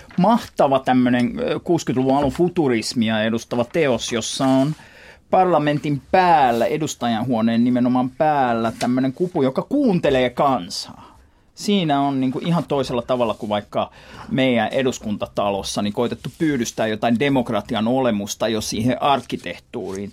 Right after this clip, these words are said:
Toimiiko se, kuunteleeko se oikeasti kansaa, niin se on kokonaan toinen juttu. Mutta suosittelen tutustumaan Brasilian parlamentin, ää, upeaan olemukseen, Oscar Niemeyerin suunnittelema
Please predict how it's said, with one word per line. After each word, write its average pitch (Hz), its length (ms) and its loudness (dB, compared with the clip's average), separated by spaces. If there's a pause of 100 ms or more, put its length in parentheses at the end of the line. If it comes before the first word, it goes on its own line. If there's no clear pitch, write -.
Toimiiko 147 720 2
se, 123 120 -6
kuunteleeko 143 760 -2
se 120 140 -6
oikeasti 123 480 -4
kansaa, 120 540 -4
niin 117 120 -2
se 151 120 -4
on 127 120 0
kokonaan 113 460 -4
toinen 104 480 -2
juttu. 113 480 -8
Mutta - 380 -4 (340)
suosittelen 131 640 -2
tutustumaan 117 640 0
Brasilian 110 520 0
parlamentin, 85 1160 -4
ää, 82 340 -8 (680)
upeaan 87 680 -2 (480)
olemukseen, 104 1500 -2
Oscar 101 560 -4
Niemeyerin 76 1120 -2
suunnittelema - 1040 -8